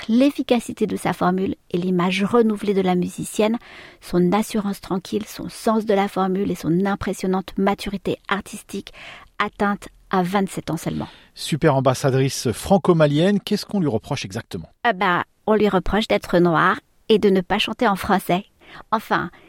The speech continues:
Speaker 1: évidemment, par ce « on », euh, j'entends surtout Éric Zemmour ou Marie-,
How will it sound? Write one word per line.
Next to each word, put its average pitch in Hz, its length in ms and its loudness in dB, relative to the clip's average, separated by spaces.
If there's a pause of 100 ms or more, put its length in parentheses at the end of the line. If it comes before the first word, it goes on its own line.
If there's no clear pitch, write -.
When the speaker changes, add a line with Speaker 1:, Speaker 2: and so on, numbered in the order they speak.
(280)
Speaker 1:
évidemment, 196 480 2
par - 200 -4
ce « 190 180 2 (220)
on », 262 260 4 (240)
euh, 185 340 2
j'entends 185 420 0
surtout - 440 -4 (160)
Éric 226 340 4
Zemmour 202 640 0
ou 196 120 0
Marie-, 208 540 4